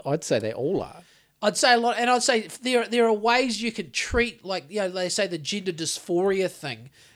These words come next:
Speaker 2: is
Speaker 1: Yeah, that's a mental illness.
Speaker 2: is a mental illness, and it can be treated. And I think if you do really have that, you should seek, everyone should seek help. But I think the majority, one in a hundred thousand, has that legitimately, right? Isn't that the thing?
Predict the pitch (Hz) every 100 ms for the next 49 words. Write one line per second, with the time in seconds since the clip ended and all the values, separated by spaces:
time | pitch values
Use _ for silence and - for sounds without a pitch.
0 | - 175 160 156 151 143 131 123 117 127
1 | 101 220 202 175 196 196 180 214 233 175
2 | - 190 - 226 220 170 143 - 190 285
3 | 196 202 226 220 - 190 196 196 156 196
4 | 190 175 185 226 208 170 147 - 330 359
5 | - 139 117 - _ - _ - 233 220
6 | - 294 311 - - 214 160 - _ -
7 | 349 403 277 180 208 151 190 175 156 220
8 | 143 - - 214 208 226 240 190 180 151
9 | 196 220 208 175 160 180 233 226 185 156
10 | 190 175 139 - 160 185 156 127 147 127
11 | 151 113 131 120 165 175 104 104 101 117
12 | 147 156 147 123 131 156 180